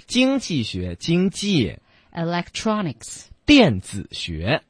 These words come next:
Speaker 2: I F Y and F Y。
Speaker 1: 用于动词，表示使成为或使充满。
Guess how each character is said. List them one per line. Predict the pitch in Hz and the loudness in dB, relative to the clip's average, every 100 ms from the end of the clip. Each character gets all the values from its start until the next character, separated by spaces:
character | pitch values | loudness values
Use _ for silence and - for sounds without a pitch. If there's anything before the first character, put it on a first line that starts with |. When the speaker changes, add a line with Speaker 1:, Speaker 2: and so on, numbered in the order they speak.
| _ _ _ - - | _ _ _ -12 -4
Speaker 2:
I | 196 202 226 269 285 _ - | -2 0 -2 -4 -6 _ -8
F | 143 - - | -6 -8 -6
Y | 175 196 139 104 113 139 160 - | -2 -2 -2 -4 -8 -8 -8 -6
and | 185 165 170 - _ | -4 -2 -4 -8 _
F | - 185 226 - - 175 | -4 0 0 -4 -10 -8
Y。 | 175 139 117 92 | -6 -6 -8 0
Speaker 1:
用 | 233 240 | 4 4
于 | 262 | 4
动 | 330 285 139 | 2 2 0
词， | - - 113 | -2 -4 -2
表 | 127 110 | 0 0
示 | - 151 | -2 -2
使 | 143 - 113 | 0 0 -2
成 | - 123 170 | -4 -4 -2
为 | 185 135 175 | 0 -2 -2
或 | - 190 165 | -2 -2 0
使 | - 107 | 0 -2
充 | 95 - - 269 | -4 -6 -4 -4
满。 | 277 | -2